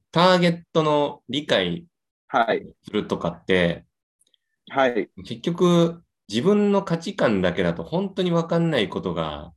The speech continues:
Speaker 1: たくさん出てくるじゃないですか。
Speaker 2: はい。ええ、ええ、ええ、ええ。
Speaker 1: その、なんだろう、借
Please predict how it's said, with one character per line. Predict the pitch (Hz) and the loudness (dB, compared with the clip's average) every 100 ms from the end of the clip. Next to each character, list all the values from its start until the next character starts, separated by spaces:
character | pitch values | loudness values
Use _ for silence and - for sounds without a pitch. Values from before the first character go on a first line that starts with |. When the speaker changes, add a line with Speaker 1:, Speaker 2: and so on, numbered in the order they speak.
| - | -12
Speaker 1:
た | 92 | -4
く | |
さ | - 151 | 2 4
ん | 113 | 4
出 | 95 | 2
て | 90 | 0
く | - 98 | -2 0
る | 87 | 2
じ | |
ゃ | 85 120 | 4 2
な | 82 | 0
い | 80 | -6
で | 82 | -12
す | |
か。 | - | -4
Speaker 2:
は | 85 78 - _ _ _ _ _ _ _ _ | -4 -4 -8 _ _ _ _ _ _ _ _
い。 | 156 | 4
え | |
え、 | |
え | 156 | 6
え、 | |
え | 123 101 123 98 92 101 95 - | 4 2 0 -2 -6 -10 -10 -8
え、 | |
え | 90 78 _ _ _ _ _ _ - | -8 -8 _ _ _ _ _ _ -14
え。 | |
Speaker 1:
そ | 85 101 | -10 -6
の、 | 85 78 76 - _ - | -4 -6 -8 -14 _ -10
な | 101 | -4
ん | |
だ | 85 | -2
ろ | 80 | -4
う、 | |
借 | - - | -6 -10